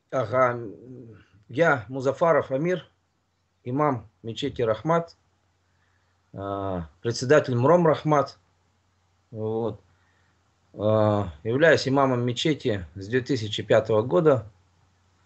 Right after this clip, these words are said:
А, председателем мром являюсь с две тысячи восьмого,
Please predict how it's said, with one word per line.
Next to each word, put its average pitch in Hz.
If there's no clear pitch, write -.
А, 92
председателем 123
мром 143
являюсь 117
с 107
две 110
тысячи 113
восьмого, 104